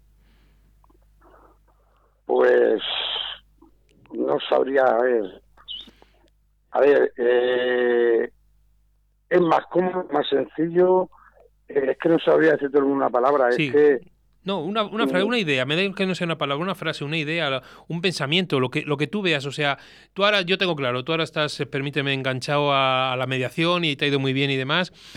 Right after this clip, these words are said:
Speaker 2: y si yo te pidiera ahora como consejo decir, eh, "Véndeme la mediación, ¿por qué tengo que acudir a mediación?". Si nos conociéramos y fuéramos amigos, que yo creo que algún día nos conoceremos,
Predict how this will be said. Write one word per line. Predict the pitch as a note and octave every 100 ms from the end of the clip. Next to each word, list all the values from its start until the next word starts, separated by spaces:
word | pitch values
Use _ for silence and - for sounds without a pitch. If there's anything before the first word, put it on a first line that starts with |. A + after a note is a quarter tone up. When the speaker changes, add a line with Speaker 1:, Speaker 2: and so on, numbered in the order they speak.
| - -
Speaker 2:
y | D#3
si | C3+
yo | D#3
te | F3+
pidiera | E3 D#3+ D#3+ D#3
ahora | D#3+ D3+
como | - C#3 C#3
consejo | C3+ D3 D#3
decir, | C#3 D3 C3+ - - _
eh, | B2
"Véndeme | C3+ E3 E3 D#3
la | C#3+
mediación, | C3+ B2+ B2 D3+ C#3
¿por | C3+
qué | D#3
tengo | F#3+ E3+
que | B2+
acudir | B2 C3+ A#2+
a |
mediación?". | A#2 A#2 A2+ - B2 G#2+ - - - - - A3 F3+ D3 C#3+
Si | -
nos | C#3 C3
conociéramos | C#3 C3 E3 D#3+ D3+ C3+
y |
fuéramos | B2+ D3 D3 C3
amigos, | C3 D3 E3 -
que | - A#2 A2 G#2
yo | A2 A2+
creo | A#2
que | A#2
algún | A2 A#2
día | A#2
nos | A2+
conoceremos, | - G#2+ A#2 B2+ C3+